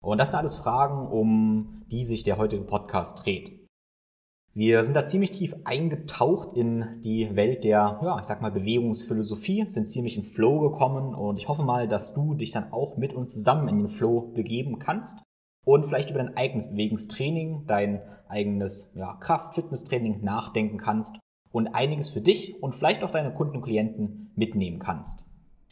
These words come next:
Während unserer Diskussion sind eine ganze Menge Personen, Bücher und Videos aufgetaucht und die habe ich alle für dich gesammelt und in den Shownotes verlinkt. Allgemein findest du alle meine Empfehlungen zu Büchern, aber auch Produkten in meinen Empfehlungen auf w w w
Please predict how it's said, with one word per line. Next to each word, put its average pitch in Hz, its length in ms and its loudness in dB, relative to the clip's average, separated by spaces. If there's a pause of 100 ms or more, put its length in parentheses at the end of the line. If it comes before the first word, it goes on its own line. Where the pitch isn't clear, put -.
(220)
Während 170 300 4
unserer 160 260 0
Diskussion 123 480 0
sind 92 160 -2
eine 95 100 -2
ganze 107 260 -2
Menge 104 260 2
Personen, 123 760 0
Bücher 110 520 2
und 101 380 2
Videos 117 420 0
aufgetaucht 143 680 0
und 120 160 -2
die 123 80 2
habe 123 120 2
ich 117 100 -2
alle 110 100 -2
für 107 120 -4
dich - 180 -6
gesammelt 139 460 -2 (260)
und 110 220 2
in 104 120 0
den 98 240 0
Shownotes 107 540 2
verlinkt. 95 420 -2 (500)
Allgemein 123 360 6
findest 110 260 -4
du - 60 -2
alle 120 180 2
meine 107 260 4
Empfehlungen 135 540 -2
zu 101 240 -2
Büchern, 120 380 0
aber 98 100 2
auch - 140 -4
Produkten 120 760 -2
in 107 220 2
meinen 98 220 4
Empfehlungen 92 600 0
auf 92 220 -4
w 98 180 0
w - 0 -
w 120 140 2